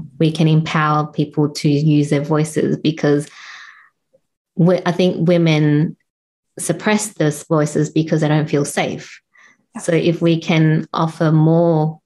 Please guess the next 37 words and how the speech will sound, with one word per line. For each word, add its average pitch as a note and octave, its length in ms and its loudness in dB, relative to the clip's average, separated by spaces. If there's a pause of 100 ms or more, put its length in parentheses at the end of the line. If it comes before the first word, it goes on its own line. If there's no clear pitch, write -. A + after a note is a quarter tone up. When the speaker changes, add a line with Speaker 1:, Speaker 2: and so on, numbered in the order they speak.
(180)
Speaker 1:
of D3+ 220 -2
these D3 460 0 (200)
circles D3 720 -2
or C#3+ 120 0
groups - 640 -4 (680)
where D3+ 180 0
we D3+ 160 2
can D3 300 0
actually C#3+ 680 -2 (300)
have D#3 400 -2
women D3 300 2
that C#3 160 -2
feel D#3+ 220 2
safe D3 280 -4
so D3+ 80 -2
they C#3+ 160 0
can D#3 200 2
use D3 200 2
their C#3 120 0
voice. C#3 420 -2
And D3+ 240 2
then D3 280 2
once D#3 200 -2
they C#3+ 80 0
feel C#3+ 200 0
safe D#3+ 420 -2
in D3+ 140 2
a C#3+ 240 0 (260)
group, - 400 0
then, E3 220 2
then E3 140 2
they D#3+ 80 0
can D#3 340 0 (180)
go D#3 340 0
out - 420 -4 (420)
into F#3+ 460 2
the D#3+ 460 0